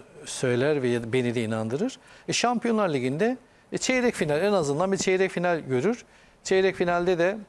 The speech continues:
penaltılarla elenir, şu olur, bu olur. İşte güzel oyunlar oynar. İki sıfırın rövanşını bir sıfır kazanır, elenir filan. O tür bir şeyleri o zaman deriz ki, "Evet, Okan Hoca gerçekten bir hikaye yazdı.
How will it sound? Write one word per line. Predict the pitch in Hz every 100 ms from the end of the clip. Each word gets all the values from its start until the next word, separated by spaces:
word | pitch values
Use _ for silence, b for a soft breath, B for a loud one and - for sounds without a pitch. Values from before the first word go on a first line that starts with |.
| _ _ -
penaltılarla | 208 190 170 165 156 147 131
elenir, | 117 127 151
şu | -
olur, | 190 139 131 143
bu | 151
olur. | 110 135 175
İşte | - 131 135
güzel | 180 156 175 180 165
oyunlar | 156 156 156
oynar. | 123 113 135 - B B B
İki | 180 - 180
sıfırın | 160 165 156 156 151 -
rövanşını | 156 160 156 139 151 139
bir | 156
sıfır | 143 135 135
kazanır, | 135 117 113 117
elenir | 131 113 104 127
filan. | - 120 196 B B -
O | 262
tür | 254 185
bir |
şeyleri | - 202 190 190 208 202
o | 165
zaman | 160 175 180
deriz | 208 185
ki, | -
"Evet, | 139 110 -
Okan | 147 151
Hoca | 123 110 165 214 B B -
gerçekten | 160 156 151 - 143 135
bir | 135
hikaye | 131 135 123 120
yazdı. | 123 107 113 185